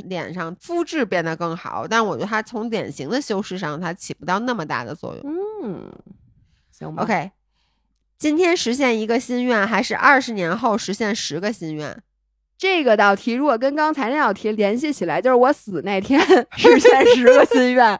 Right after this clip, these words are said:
Speaker 2: 还是今天实现一个心愿？因为我二十年以后不就死了吗？
Speaker 1: 嗯。
Speaker 2: 但是这道题跟那道题不接着，对吧？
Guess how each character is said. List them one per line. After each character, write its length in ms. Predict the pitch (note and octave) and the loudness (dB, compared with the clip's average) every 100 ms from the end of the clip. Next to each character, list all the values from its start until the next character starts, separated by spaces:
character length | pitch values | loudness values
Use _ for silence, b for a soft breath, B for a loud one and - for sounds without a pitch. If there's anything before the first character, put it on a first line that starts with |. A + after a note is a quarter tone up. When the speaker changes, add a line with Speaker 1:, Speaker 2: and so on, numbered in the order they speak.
| G4 B | -6 B
Speaker 2:
还 160 | B3 C4+ | 4 4
是 60 | |
今 240 | - D#4 D#4 | 4 2 2
天 220 | - C#4+ | 4 4
实 240 | G4+ B3+ C4+ | 4 2 4
现 300 | C4+ B3 A3+ | 6 4 4
一 120 | A3+ | 0
个 100 | C4+ | 0
心 140 | B3+ A#3 | 0 0
愿？ 160 | G#3 | 2
因 60 | G#3 | 4
为 40 | |
我 100 | D#4 | 4
二 260 | C#4 D#4 C4 | 4 6 4
十 40 | |
年 220 | A#3 C4 | 2 0
以 80 | B3+ | 2
后 160 | A#3 A3+ | 2 0
不 100 | C4 | 2
就 180 | D4 C#4+ | 2 2
死 200 | - E3 | -2 -10
了 200 | - C3 | -8 -2
吗？ 200 | F#3 A#3+ | 0 0
Speaker 1:
嗯。 460 | C4 B3 B3 C#4 - _ _ _ _ - | -2 -2 -4 -6 -10 _ _ _ _ 4
Speaker 2:
但 120 | F#4 | 6
是 240 | G#4+ D4+ - _ | 6 2 -4 _
这 160 | - F#4 | 2 4
道 140 | D4 | 6
题 200 | C#4 D4 | 6 2
跟 140 | D4 D#4+ | 2 2
那 140 | D#4+ | 4
道 160 | C#4+ C4 | 4 4
题 120 | D#4 | 4
不 140 | E4 | 2
接 260 | C#4 B3 G3 | 0 0 0
着， 140 | F#3+ | 0
对 160 | F#3 F3 | 0 0
吧？ 260 | D3+ C#3 | -2 -4